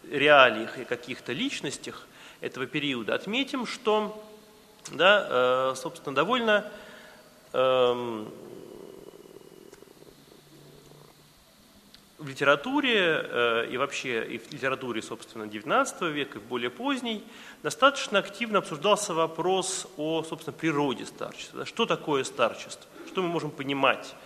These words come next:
под этим, э, направлением духовной жизни?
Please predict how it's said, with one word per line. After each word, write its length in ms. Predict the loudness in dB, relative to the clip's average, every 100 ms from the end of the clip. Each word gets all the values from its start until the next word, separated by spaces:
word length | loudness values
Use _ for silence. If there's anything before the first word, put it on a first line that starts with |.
| -20 -20 -6
под 220 | -2 -2 -2
этим, 460 | 0 0 0 -6 -6 -12 -20 -20 -20 -20 -20 -20 -20 _ -20 -8
э, 460 | -2 2 2 0 -2
направлением 600 | -4 0 0 0 -2 -4
духовной 420 | -6 -8 -8 -8
жизни? 340 | -8 -12 -14